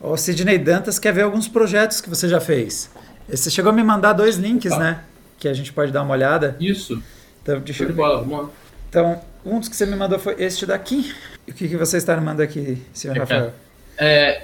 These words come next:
Speaker 2: então, isso aí, cara, foi um concurso que eu participei de uma empresa de, de impressora três D lá fora, uma empresa, uma das maiores que tem, né?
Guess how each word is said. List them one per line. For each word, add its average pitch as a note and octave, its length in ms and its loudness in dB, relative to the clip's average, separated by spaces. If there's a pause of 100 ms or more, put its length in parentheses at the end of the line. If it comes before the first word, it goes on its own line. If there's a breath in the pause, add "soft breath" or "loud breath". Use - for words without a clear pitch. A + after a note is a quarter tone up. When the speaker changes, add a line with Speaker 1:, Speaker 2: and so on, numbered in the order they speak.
Speaker 2:
então, F3 600 0
isso D#3+ 200 -2
aí, F#3 180 0
cara, D3 200 0
foi E3+ 260 -4
um F3 160 -6
concurso D#3+ 560 -4
que D#3+ 60 -4
eu D3+ 60 -2
participei C#3+ 720 -2
de C#3+ 100 -12
uma C3 460 -2
empresa B2 480 -6
de, B2 280 -4
de A#2 260 -10
impressora A#2 420 -12
três A#2 220 -10
D A#2+ 80 -6
lá C3+ 200 -2
fora, B2 300 -4
uma A#2+ 400 -14
empresa, A#2+ 520 -8
uma C3+ 100 -12
das D3 100 -6
maiores C3+ 260 -2
que - 80 -20
tem, B2 200 -12
né? C3 140 -10